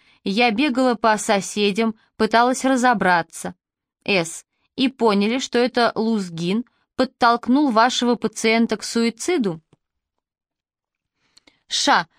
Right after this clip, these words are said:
Только доказательств не было. Одни косвенные факты. Пошла к прокурору, он меня высмеял.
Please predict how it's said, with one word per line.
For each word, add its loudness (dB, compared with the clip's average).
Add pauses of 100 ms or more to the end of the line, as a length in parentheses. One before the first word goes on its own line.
(280)
Только 2
доказательств 0
не 0
было. -4 (340)
Одни 2
косвенные 0
факты. -2 (420)
Пошла 2
к -16
прокурору, 0 (300)
он 6
меня 4
высмеял. -4